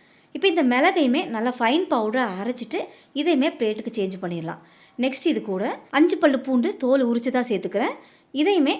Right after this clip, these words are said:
ஒண்ணும் பாதியுமா நல்லா நச்சு எடுத்துக்கோங்க. இந்த பூண்டை தோலோடவும் சேர்த்துக்கலாம், உங்களுடைய விருப்பம் தான். இப்போ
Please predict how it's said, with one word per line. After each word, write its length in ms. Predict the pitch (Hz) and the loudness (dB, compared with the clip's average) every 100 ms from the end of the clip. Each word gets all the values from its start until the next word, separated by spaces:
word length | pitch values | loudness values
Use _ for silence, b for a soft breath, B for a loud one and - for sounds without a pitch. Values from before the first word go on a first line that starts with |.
| - | 0
ஒண்ணும் 240 | 285 403 349 | 2 2 4
பாதியுமா 380 | 269 233 226 311 - | 4 4 0 0 -2
நல்லா 180 | 226 233 226 | -2 0 0
நச்சு 260 | 208 208 277 | -4 -4 -4
எடுத்துக்கோங்க. 460 | 180 180 185 180 180 349 571 b b | -4 -4 -6 -4 -2 -4 -6 b b
இந்த 100 | 302 330 | 0 2
பூண்டை 260 | 330 415 392 403 | 4 4 2 2
தோலோடவும் 480 | 277 302 311 302 311 | 4 6 4 2 0
சேர்த்துக்கலாம், 440 | 233 208 190 190 - | 0 -2 -4 -4 -2
உங்களுடைய 300 | 226 214 190 | -2 0 -2
விருப்பம் 300 | 190 185 180 175 | -4 -4 -6 -4
தான். 120 | 277 - B B | -6 -8 B B
இப்போ 120 | - | -4